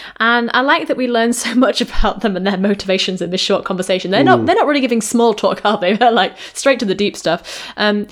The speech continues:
Speaker 1: because Serafina wouldn't ever think about giving up flying. To her, that is part and parcel of why she's already perfectly content with her life. Um, but for Lee, flying is a job, a bit similar to the, the, the war kind of question earlier.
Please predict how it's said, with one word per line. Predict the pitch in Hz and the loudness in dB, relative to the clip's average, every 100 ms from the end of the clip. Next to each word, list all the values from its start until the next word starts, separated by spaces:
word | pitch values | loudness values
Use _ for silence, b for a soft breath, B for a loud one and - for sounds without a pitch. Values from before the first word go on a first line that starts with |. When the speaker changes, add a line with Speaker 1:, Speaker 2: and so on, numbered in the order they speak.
| B - | B -2
Speaker 1:
because | 240 233 | 0 0
Serafina | - 262 269 254 226 170 190 B B - | 2 2 2 2 2 2 -2 B B -2
wouldn't | 220 226 226 - - _ _ 226 | 0 0 -2 -6 -14 _ _ 2
ever | 247 196 196 175 160 - _ | 2 2 2 0 0 -10 _
think | - - 202 175 - - - | -20 -4 -4 -4 -10 -20 -10
about | 190 185 180 | -2 -2 -2
giving | - 180 180 | -4 -4 -2
up | 170 - | -6 -6
flying. | 180 160 147 143 B _ | -6 -4 -6 -12 B _
To | 214 | 0
her, | 247 190 | 2 2
that | 190 - | 0 -4
is | 185 | -4
part | - 220 | 0 0
and | 180 | 0
parcel | 196 185 180 | -2 -2 -4
of | 165 | -4
why | 165 160 160 | -2 -4 -4
she's | - 156 160 B B _ | -6 -6 -6 B B _
already | 214 190 185 180 | 2 2 2 -2
perfectly | - 190 - 165 | -2 -4 -4 -6
content | 170 - 220 202 247 254 - | -6 -4 -4 -2 -4 -4 -4
with | 190 | -6
her | - | -4
life. | 175 302 415 - B B B | -2 -2 -2 -10 B B B
Um, | 196 196 190 | -2 -2 0
but | 220 220 | -2 0
for | 247 | 0
Lee, | 349 359 | 0 0
flying | 240 202 175 | -2 -2 -4
is | - | -10
a | |
job, | - 226 339 - - | -2 0 0 -6 -6
a | |
bit | 202 - | -4 -4
similar | 196 185 | -4 -2
to | 185 | -4
the, | 180 214 | -6 -6
the, | 190 190 185 180 | -2 2 2 0
the | 196 | -2
war | 190 190 185 190 196 | 0 2 2 2 -2
kind | - 202 | -4 -4
of | 202 | -4
question | - 247 - 196 | -4 -4 -4 -2
earlier. | 208 226 | 0 0